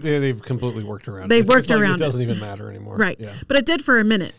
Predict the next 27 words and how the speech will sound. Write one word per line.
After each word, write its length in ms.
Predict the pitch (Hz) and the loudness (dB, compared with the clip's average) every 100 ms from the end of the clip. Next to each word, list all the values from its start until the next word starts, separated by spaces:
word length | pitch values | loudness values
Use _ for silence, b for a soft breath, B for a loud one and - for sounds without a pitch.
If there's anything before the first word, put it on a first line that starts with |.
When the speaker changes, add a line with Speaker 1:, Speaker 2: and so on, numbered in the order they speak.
| - | -8
Speaker 1:
It 160 | 147 | -6
did 160 | 160 - | -6 -8
for, 260 | 175 180 | -6 -6
I 60 | 147 | -4
would 100 | 202 | -6
say 120 | 247 | -6
for, 120 | 226 | -6
like, 160 | 143 107 | -6 -6
two 140 | - 135 | -6 -6
years, 380 | 107 104 95 | -6 -10 -14
pro-, 180 | - 120 | -14 -12
or 160 | 107 127 | -8 -6
maybe 220 | 143 180 | -4 -4
even 300 | 127 110 110 | -6 -8 -10
a 40 | 98 | -12
lo-, 220 | 107 107 101 | -10 -10 -10
little 180 | 110 107 | -10 -10
bit 100 | 95 | -10
longer 260 | 107 104 | -10 -10
than 140 | 98 98 | -10 -12
that. 160 | 98 | -14
It 140 | 117 120 | -14 -10
was 160 | 135 | -8
a 80 | 113 | -8
big 240 | 95 120 98 | -8 -10 -10
deal. 340 | 104 110 101 | -10 -8 -8
And, 240 | 101 95 | -12 -16